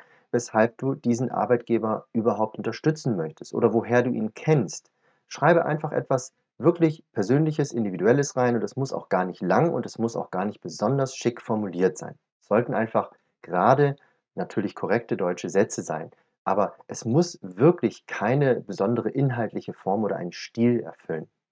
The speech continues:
Etwas anderes, was du dir überlegen kannst für dein Anschreiben, damit es wirklich individuell ist und damit es auch wirklich gut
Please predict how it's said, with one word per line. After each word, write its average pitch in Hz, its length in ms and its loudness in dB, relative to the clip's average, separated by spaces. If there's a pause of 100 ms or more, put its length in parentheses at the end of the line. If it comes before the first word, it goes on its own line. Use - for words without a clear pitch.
Etwas - 200 -6
anderes, 185 400 4
was 147 140 0
du 131 80 -6
dir 120 100 4
überlegen 110 420 2
kannst 147 300 -2
für 123 80 -2
dein 117 140 2
Anschreiben, 117 600 -2
damit 98 260 -4
es 85 240 -12
wirklich 135 360 -2
individuell 92 720 0
ist 180 300 0
und - 200 -8
damit 92 200 -4
es - 80 -14
auch - 160 -6
wirklich - 300 -6
gut 87 180 -8